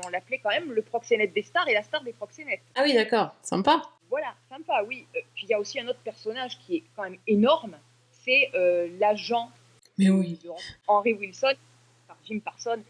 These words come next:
Speaker 1: Donc, euh, Jim Parsons, le, le Sheldon de Big Bang Theory, pour le coup, je le voyais pas du tout, mais alors pas du tout dans ce rôle-là. Et je trouve que, mais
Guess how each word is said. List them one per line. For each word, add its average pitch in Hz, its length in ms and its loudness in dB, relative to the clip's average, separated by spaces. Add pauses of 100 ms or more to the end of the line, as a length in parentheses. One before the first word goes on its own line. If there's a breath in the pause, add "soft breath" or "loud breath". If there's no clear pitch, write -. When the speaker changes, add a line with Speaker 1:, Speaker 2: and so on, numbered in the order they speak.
(360 soft breath)
Speaker 1:
Donc, 170 220 -12
euh, 156 360 -4
Jim 196 140 2
Parsons, 196 500 -2
le, 165 120 -2
le 175 80 2
Sheldon 202 380 -2
de 202 120 -6
Big 160 180 -18
Bang 202 200 -2
Theory, 196 420 -2 (180)
pour - 140 -4
le 214 60 2
coup, 240 180 -12
je 185 80 -20
le 165 60 -14
voyais 156 260 -6
pas 147 80 -16 (140)
du - 180 2
tout, 262 320 -6
mais 165 80 -12
alors 151 140 -6
pas - 160 -16 (100)
du 254 100 -10
tout 262 160 -16
dans 208 140 4
ce - 100 -10
rôle-là. 208 420 0 (540 soft breath)
Et - 60 -18
je 175 140 -8
trouve 208 260 -6 (160)
que, 139 320 -10
mais 127 80 -4